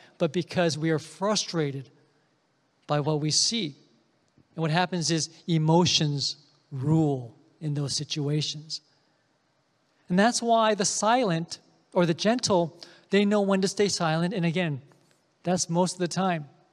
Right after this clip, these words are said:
And when we speak, we speak properly with the way God will want us to. And so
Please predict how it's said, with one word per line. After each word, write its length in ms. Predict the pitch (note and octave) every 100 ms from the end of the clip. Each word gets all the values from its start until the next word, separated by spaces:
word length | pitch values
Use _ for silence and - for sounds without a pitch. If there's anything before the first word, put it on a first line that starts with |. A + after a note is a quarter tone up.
| _ _ _ _ _ _ _ _ _
And 140 | - E3+
when 120 | E3
we 80 | E3
speak, 580 | - - A3+ F#3 - - _ _ _ _ _ -
we 80 | D#3+
speak 560 | - - F#3 F3+ -
properly 680 | - F3 D#3+ D3 C#3 C3+ B2+ _ _
with 80 | D#3
the 80 | D3+
way 100 | D#3
God 260 | D#3+ D#3
will 120 | D3 C3+
want 260 | D3+ D3+
us 120 | D3
to. 260 | - D#3 D#3 - _ _ _ _ _ _ - - -
And 100 | G3
so 260 | G#3+ G#3+ F3+